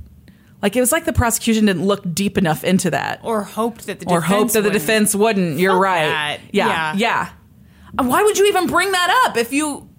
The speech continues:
Speaker 1: yeah, I think it's totally that they hope that the defense would not look deep enough to find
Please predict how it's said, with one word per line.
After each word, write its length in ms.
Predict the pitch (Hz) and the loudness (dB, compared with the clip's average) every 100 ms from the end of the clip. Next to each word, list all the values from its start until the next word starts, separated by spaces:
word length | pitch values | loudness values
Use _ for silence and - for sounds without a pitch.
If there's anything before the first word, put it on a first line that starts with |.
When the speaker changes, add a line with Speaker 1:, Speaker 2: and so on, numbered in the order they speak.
| - | -12
Speaker 1:
yeah, 160 | 214 277 | -2 0
I 100 | 220 | 0
think 140 | 247 240 | -2 -4
it's 140 | - | -4
totally 340 | - 277 285 | 0 2 4
that 80 | 226 | 2
they 100 | 208 | 0
hope 220 | 185 196 185 | 0 -2 -2
that 140 | 180 | -10
the 60 | 175 | -10
defense 320 | 165 175 165 | -8 -8 -6
would 120 | 170 | -6
not 340 | 170 165 - - | -2 -2 -2 -2
look 220 | 165 - | -4 -4
deep 180 | 160 - | -8 -6
enough 260 | 156 185 | -8 -6
to 120 | - | -8
find 480 | 170 160 120 123 196 | -6 -4 -4 -6 -10